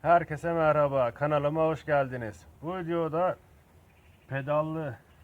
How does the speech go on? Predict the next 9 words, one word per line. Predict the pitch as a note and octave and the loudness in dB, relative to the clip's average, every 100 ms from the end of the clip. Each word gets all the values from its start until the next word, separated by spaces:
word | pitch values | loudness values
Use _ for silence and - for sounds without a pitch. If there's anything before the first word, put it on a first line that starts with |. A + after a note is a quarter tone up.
| _ _ _ - - | _ _ _ -20 -8
ayak | C3 C#3+ D#3 - | 0 0 -2 -6
pompasıyla | C#3+ C3 C3+ B2 C3+ C3 E3 D3 A2 | -6 -4 -6 -6 -8 -4 -2 -2 -2
kuzu | C3 C#3 D#3 | -10 -10 -10
şişireceğim. | - - A#2+ A2+ A2+ D3+ - - - - _ - - _ _ _ _ _ _ _ _ - _ _ _ - | -12 -12 -10 -8 -8 -10 -12 -18 -20 -20 _ -20 -20 _ _ _ _ _ _ _ _ -20 _ _ _ -4
Daha | D3+ E3+ | 0 2
önceleri | F3+ F3 F3 E3 E3+ F#3+ E3+ | 2 0 -2 -2 -2 -4 -8
sulama | - D3 E3 E3+ | -6 -2 0 0
hortumuyla, | D#3+ D#3+ - D#3 E3 D#3 D#3+ F3 - _ - _ _ _ _ - _ - - | 0 -2 -4 -6 -4 -2 -2 -4 -6 _ -20 _ _ _ _ -20 _ -20 -20
e, | A2+ | -14